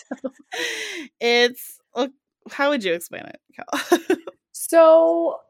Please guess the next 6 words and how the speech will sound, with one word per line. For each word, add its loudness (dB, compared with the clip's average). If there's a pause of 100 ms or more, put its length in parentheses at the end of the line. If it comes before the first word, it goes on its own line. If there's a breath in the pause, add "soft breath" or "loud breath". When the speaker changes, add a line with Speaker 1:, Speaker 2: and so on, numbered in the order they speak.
(100)
Speaker 2:
we, -4 (960)
okay, -6 (540)
we 0
started -6
this -6
podcast -6